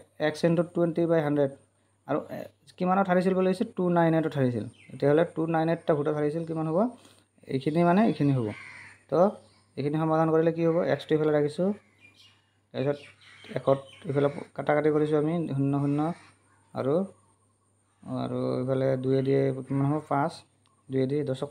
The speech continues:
পাঁচ যাব, গতিকে পাঁচ থাকি, ওৱান বাই ফাইভ থাকিল, ইফালে, অ, ফাইভটো পাৰ কৰাই দিলে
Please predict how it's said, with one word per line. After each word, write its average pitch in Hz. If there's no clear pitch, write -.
পাঁচ 143
যাব, 143
গতিকে 131
পাঁচ 143
থাকি, 147
ওৱান 139
বাই 147
ফাইভ 147
থাকিল, 165
ইফালে, 139
অ, -
ফাইভটো 139
পাৰ 143
কৰাই 139
দিলে 170